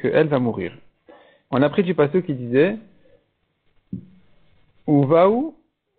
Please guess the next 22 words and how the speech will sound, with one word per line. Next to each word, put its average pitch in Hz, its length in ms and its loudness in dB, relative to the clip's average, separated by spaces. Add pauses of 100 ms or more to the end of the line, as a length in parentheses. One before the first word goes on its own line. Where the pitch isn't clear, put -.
(520)
Uvaou. 123 480 0 (1080)
C'est, 123 80 -8
il 120 120 -10
y 147 60 -4
a - 20 0
une 143 100 -2
répétition 175 440 -2
dans 165 100 2
les 143 100 2
psukim, 139 580 -4 (1700)
et 135 220 4
de 139 100 2
là 190 140 4
j'apprends 175 600 -2 (1040)
que 202 340 2 (260)
ça 139 80 -2
va 139 100 2
concerner 156 480 0
la 120 140 0
femme 185 240 0
comme 120 200 0
l'homme. 101 180 -4